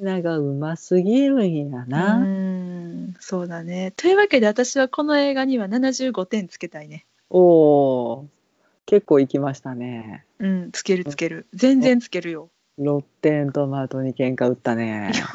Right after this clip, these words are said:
Speaker 2: <laughs> うるうる。いや、めっちゃ良かったもん。だから、なんか、まあ、自分もね、その、
Speaker 1: うん。
Speaker 2: ロッテントマト表を見て、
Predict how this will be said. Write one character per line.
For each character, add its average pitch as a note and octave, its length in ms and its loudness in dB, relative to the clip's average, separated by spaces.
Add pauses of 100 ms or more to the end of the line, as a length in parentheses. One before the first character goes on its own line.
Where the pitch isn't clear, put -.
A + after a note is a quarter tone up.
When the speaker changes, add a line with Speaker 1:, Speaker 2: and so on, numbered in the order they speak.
(320)
Speaker 2:
<laughs> - 480 -12
う C4+ 120 0
る D#4 160 0
う C#4+ 40 0
る。 C#4 100 0
い C#4+ 40 6
や、 C#4+ 100 2 (160)
め D4+ 120 -2
っ E4+ 40 -10
ち - 140 -6
ゃ - 40 0
良 G4 60 -2
か A#4 160 -6
っ - 60 -18
た C#4 100 -4
も A3+ 140 -2
ん。 - 20 -4
だ B3+ 100 -4
か B3+ 140 -6
ら、 A3+ 160 -2
な A3 140 -4
ん A3 40 -8
か、 F#3+ 160 -8 (420)
ま A3+ 80 -2
あ、 - 20 -2
自 A#3 160 -4
分 F4 200 -4
も C4 140 -4
ね、 F3+ 380 -8
そ - 160 -10
の、 E3 80 -4
Speaker 1:
う D#3 40 -2 (120)
ん。 C3 80 -12 (580)
Speaker 2:
ロ G3 100 -4
ッ G3 40 -8
テ G3 200 -6
ン G3 100 -8
ト G#3 120 -6
マ G#3 140 -8
ト G3+ 80 -6
表 G3+ 140 -2
を B3 260 2
見 D#4+ 160 -2
て、 A#3 400 -2